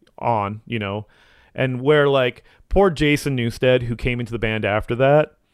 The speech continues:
you know, I, you kinda understand where the tension in the band with him came from is because,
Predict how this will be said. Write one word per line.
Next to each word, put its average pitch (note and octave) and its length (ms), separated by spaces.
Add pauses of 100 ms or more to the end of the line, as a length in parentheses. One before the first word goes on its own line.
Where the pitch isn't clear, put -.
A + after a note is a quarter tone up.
(520)
you C3 100
know, B2+ 300
I, B2+ 220
you C3 180
kinda C#3 240
understand A#2+ 800
where B2 260
the A#2+ 60
tension A#2+ 340
in A#2 60
the A2 60
band A2 360
with G#2+ 180
him A#2+ 220
came G#2 240
from G#2 240
is G2+ 80
because, G#2 480